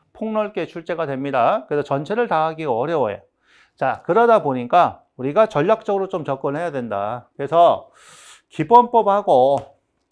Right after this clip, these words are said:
그다음에 화재 예방법, 소방시설법 하고요.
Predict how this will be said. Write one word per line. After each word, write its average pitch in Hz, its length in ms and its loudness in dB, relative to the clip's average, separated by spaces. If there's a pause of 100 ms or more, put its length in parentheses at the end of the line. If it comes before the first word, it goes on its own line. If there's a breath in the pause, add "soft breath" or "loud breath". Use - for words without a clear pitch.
(200)
그다음에 190 440 2 (400 soft breath)
화재 233 440 4
예방법, 180 720 0
소방시설법 185 800 -2
하고요. 131 720 -2